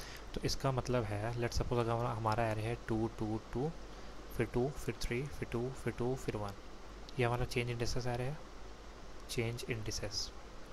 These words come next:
ठीक है। और हम एस कहाँ से लेके चल रहे हैं, वन से eight। Let suppose S कमा-, currently S हमारा है टू, या फिर let suppose currently S हमारा है वन। तो हम अगर S वन है तो हम ये तीन operation perform कर सकते हैं,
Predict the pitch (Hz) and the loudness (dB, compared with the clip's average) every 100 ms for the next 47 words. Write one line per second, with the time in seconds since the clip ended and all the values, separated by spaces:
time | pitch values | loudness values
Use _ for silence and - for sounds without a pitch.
0 | - 139 117 - - - - - - 131 | -4 -2 -4 -6 -12 -10 -10 -8 0 4
1 | 120 131 156 131 120 - 120 - 123 131 | 4 4 2 0 0 2 0 2 0 2
2 | 143 127 143 117 120 - 139 110 101 - | 0 2 2 0 0 0 0 0 2 0
3 | - - 127 - 123 127 120 - 117 - | -2 -2 0 0 0 0 0 -2 -2 -2
4 | - 117 117 120 - - - 117 117 139 | 0 0 2 0 -6 -8 -4 -2 0 2
5 | 135 151 127 123 117 123 127 - 101 - | 2 2 2 2 2 2 2 0 -2 -4
6 | - - - - - - - - - - | -10 -10 -10 -8 -8 -10 -10 -10 -10 -6
7 | - 107 123 120 120 - - 123 - 113 | -2 0 2 2 2 2 2 0 0 0
8 | - 135 120 123 117 120 123 110 101 95 | 0 0 0 0 0 2 2 2 0 -2
9 | - - - - - - - - - - | -6 -8 -8 -10 -10 -10 -10 -8 -8 -8
10 | - - 135 113 135 156 - - 131 143 | -8 0 2 4 2 0 -2 -2 2 4
11 | 135 127 131 135 139 135 139 127 - 131 | 4 4 4 2 2 2 4 4 2 2
12 | 127 127 143 131 123 139 143 - - 131 | 0 0 0 0 2 2 2 -2 -2 -4
13 | 123 | -4